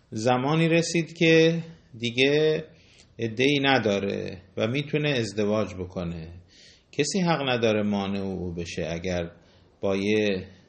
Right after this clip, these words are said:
مردی به تفاهم رسید و خودش راضیه که با او ازدواج بکنه،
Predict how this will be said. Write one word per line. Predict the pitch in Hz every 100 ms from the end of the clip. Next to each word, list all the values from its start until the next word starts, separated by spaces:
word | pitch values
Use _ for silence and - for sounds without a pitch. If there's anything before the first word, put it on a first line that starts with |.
| -
مردی | 98 107 101 101 101
به | 95
تفاهم | 90 98 92 98 95 117
رسید | 131 127 - 139 147 - _ _ _ _ _ _ _ -
و |
خودش | 95 117 113 113 110
راضیه | 101 92 104 107
که | 104
با | 95 95
او | 98 101
ازدواج | 92 92 92 95 107 120
بکنه، | 139 - 143 143 143